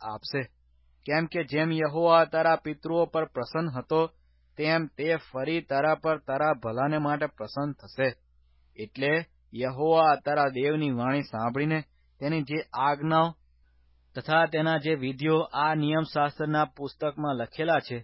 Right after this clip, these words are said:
તે તું પાળશે, ને તું તારા ખરા હૃદયથી તથા તારા ખરા જીવથી યહોવા તારા દેવની તરફ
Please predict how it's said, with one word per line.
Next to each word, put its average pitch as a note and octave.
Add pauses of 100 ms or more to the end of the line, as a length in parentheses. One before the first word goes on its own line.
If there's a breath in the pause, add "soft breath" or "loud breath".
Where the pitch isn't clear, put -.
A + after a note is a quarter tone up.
(460)
તે C#3+
તું D#3 (100)
પાળશે, C#3+ (440)
ને C3+
તું D#3 (260)
તારા D3+
ખરા C#3+
હૃદયથી C#3+ (360)
તથા D#3
તારા D3+
ખરા D3
જીવથી D#3 (300)
યહોવા D#3+
તારા D#3
દેવની D#3+
તરફ D3+